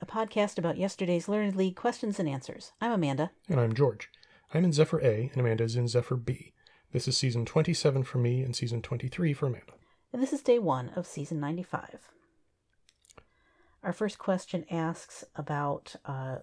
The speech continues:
Speaker 1: what Princess Trimline and Sculptura are model names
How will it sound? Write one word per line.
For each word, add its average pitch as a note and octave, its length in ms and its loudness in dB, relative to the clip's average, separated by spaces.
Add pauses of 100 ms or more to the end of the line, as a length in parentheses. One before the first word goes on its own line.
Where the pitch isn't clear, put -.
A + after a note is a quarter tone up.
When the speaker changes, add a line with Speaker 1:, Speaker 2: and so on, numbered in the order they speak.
Speaker 1:
what E3 340 -2
Princess A3+ 600 -4
Trimline F3+ 640 -2
and D#3 120 -4
Sculptura E3 880 -2 (500)
are E3 140 2
model D#3+ 360 0
names D3 400 -2